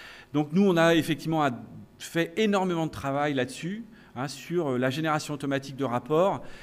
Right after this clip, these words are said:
notamment pour les auditeurs, hein, euh, leur fournir les différents documents et les maintenir dans le temps long, puisqu'en fait, nous, nos systèmes, bah, c'est comme tout à l'heure, e-compteur, hein, ils tournent entre dix et quinze ans. Et donc, il faut être capable, en continu, à chaque fois qu'il y a une modification, de, de générer, euh,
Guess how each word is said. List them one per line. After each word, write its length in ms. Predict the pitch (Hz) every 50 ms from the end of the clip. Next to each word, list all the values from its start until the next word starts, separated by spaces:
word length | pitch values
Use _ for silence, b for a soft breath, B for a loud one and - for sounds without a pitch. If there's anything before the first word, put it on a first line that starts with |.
| B B - -
notamment 400 | 123 147 - 165 156 156 160 160
pour 160 | 160 156 143
les 120 | 139 135 120
auditeurs, 680 | 135 127 131 127 123 - 156 175 196 185 147 120 107 - B B B B B B -
hein, 180 | - 120 135 135
euh, 80 | 117
leur 180 | 113 117 113 -
fournir 380 | - 139 131 131 139 147 160
les 100 | 143 131
différents 380 | 123 120 120 - - 135 131 131
documents 500 | 120 123 120 - 123 123 139 160 180 180 -
et 100 | 190 170
les 140 | 175 175 170
maintenir 680 | 165 170 180 180 175 175 185 190 202 220 226 226 220 226 - 123 123 120
dans 140 | 170 180 185
le 100 | 175 170
temps 160 | 170 170 165
long, 240 | 170 165 160 143 135
puisqu'en 300 | - - - - 120 110
fait, 200 | - 165 156 143
nous, 140 | 147 156 165
nos 100 | 151 135
systèmes, 420 | 139 139 123 - - 165 175 156
bah, 80 | 127 120
c'est 120 | - 131
comme 160 | - 147 135
tout 180 | 135 135 139 135
à 40 | 131
l'heure, 160 | 143 147 139
e-compteur, 440 | 131 139 151 139 123 175 185 180 147
hein, 100 | 131 B B B B B B -
ils 120 | 135 127
tournent 220 | - 160 165 156
entre 200 | 139 135 135 135
dix 220 | 127 131 165 160 -
et 80 | 135
quinze 240 | 135 135 123 120 120
ans. 200 | 143 180 208 - - B B B B B B B B B B
Et 100 | 127 127
donc, 220 | 127 165 180 175
il 80 | 147 131
faut 120 | - -
être 100 | 147 143
capable, 460 | - 156 143 139 170 175 190 175 156 -
en 140 | - 175 170
continu, 480 | 175 170 160 - - 156 147 160 185
à 40 | 165
chaque 200 | 135 - 156 -
fois 120 | - 160 156
qu'il 120 | 160 -
y 20 |
a 40 | 135
une 60 | 131
modification, 640 | 135 135 131 131 135 - - 135 127 123 - - 160 151
de, 200 | 131 120 117 117
de 160 | 104 117 117
générer, 400 | 117 120 120 127 131 151 156 160
euh, 220 | 143 117 110 107